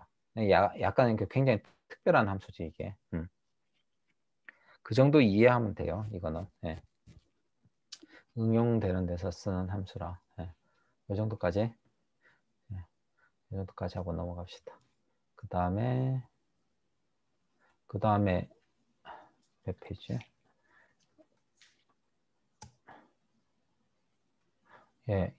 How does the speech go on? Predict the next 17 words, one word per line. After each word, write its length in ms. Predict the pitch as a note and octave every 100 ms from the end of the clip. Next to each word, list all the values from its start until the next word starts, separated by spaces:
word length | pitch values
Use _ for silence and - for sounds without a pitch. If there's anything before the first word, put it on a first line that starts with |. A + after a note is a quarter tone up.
| -
여기에서 840 | A2 A#2 G#2+ G2 G2+ A#2 B2+ B2+ - _ _ - - _
가장 340 | - A2+ B2 F#2+
먼저 240 | F#2 F#2+
페이지가 720 | - A2 G#2+ F#2+ A2 G#2 - _ _ _ _ _ _ _ _ _ _ _ _ _ _ _ _ _ _ _ _ _ _ _ _ _ _ _ _ _ _ _ _ _ _ _ _ _ _ _ _ _
육백이 600 | B2+ A2 _ A#2 G#2 G2 -
페이지. 400 | A2 G2+ C3+ C#3 C3+ _ _ _ _ _ _ _ _ _ _ _ _ _ _ _ _ - - - _
예, 160 | G#2 B2
육백이 420 | A2+ - B2 A2
페이지 220 | A2+ G#2+
누가 240 | F#2+ F2 F#2
설명해, 380 | G2 F#2 F#2+ F2+ -
누가 320 | D3 G#2+ F#2+
설명했지? 420 | F#2 G2 F#2+ -
민수, 460 | A2+ G#2+ A2+ - A2
민수인가? 580 | B2+ A2 A2 A2+ A#2+ B2
육백이 380 | G#2 F#2 G2 F2+
페이지. 340 | - G2 A2+